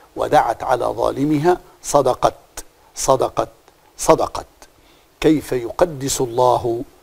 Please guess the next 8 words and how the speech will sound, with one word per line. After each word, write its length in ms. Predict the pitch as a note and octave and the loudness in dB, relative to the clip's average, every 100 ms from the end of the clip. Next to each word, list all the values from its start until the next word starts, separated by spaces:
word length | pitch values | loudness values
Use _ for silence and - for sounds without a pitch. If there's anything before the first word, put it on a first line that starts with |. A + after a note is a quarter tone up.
| _ - | _ 0
أمة 600 | D3 C#3 B2+ A#2 A#2+ A#2+ A#2 - - - | 2 2 -2 -2 -4 -4 -12 -20 -20 -8
لا 200 | A#2+ B2 | -2 0
يؤخذ 500 | B2+ E3 - C3+ B2+ | 2 0 2 2 2
لضعيفهم 920 | A#2+ C#3+ C3+ A#2 D3+ C#3 C#3 C#3 D3 - - - | 0 2 2 2 0 -2 -2 -2 -4 -6 -20 -18
من 400 | A2 B2+ B2 B2 - - | -10 -8 -8 -12 -16 -12
شديدهم؟ 760 | - A#2+ A#2+ B2 A2+ G2+ G2 E2 - _ _ | -8 -8 -6 -8 -8 -8 -10 -14 -20 _ _
والقصة 560 | B2 A2 - C3+ - A2+ | -10 -8 -8 -8 -6 -8
مسطورة 600 | A2 - - A#2 A2 | -10 -10 -4 -2 -2